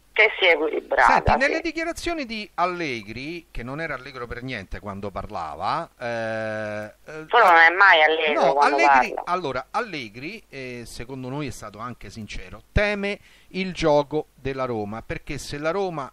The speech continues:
Speaker 2: ingrana la marcia giusta non c'è squadra avversaria che tenga. Dice, quindi la Juventus deve tenere a mente questo ed essere la migliore Juventus possibile per battere la più bella Roma di tutti i tempi.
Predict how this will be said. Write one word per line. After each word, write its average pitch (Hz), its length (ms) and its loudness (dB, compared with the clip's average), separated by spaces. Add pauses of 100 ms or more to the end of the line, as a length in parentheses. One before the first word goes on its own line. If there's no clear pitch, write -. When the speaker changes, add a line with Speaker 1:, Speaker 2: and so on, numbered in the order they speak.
Speaker 2:
ingrana 135 560 -8
la 117 120 -8
marcia 127 420 -8
giusta 131 400 -12
non 143 160 -8
c'è 160 160 -12
squadra 151 400 -2
avversaria 147 600 -4
che 123 200 -10
tenga. 95 360 -6 (340)
Dice, 151 200 6
quindi 180 240 0
la 160 120 6
Juventus 196 600 0
deve 131 300 -2
tenere 127 280 -4
a 117 60 -2
mente 127 380 -2
questo 220 300 -2
ed 147 80 -2
essere 123 340 -2
la 120 100 -2
migliore 175 440 2
Juventus 151 500 -2
possibile 226 680 0 (380)
per 165 160 6
battere 208 540 6
la 151 180 4
più 156 160 -2
bella 170 320 4
Roma 180 280 4
di 139 160 -4
tutti - 300 -2
i 110 60 -2
tempi. 87 680 -2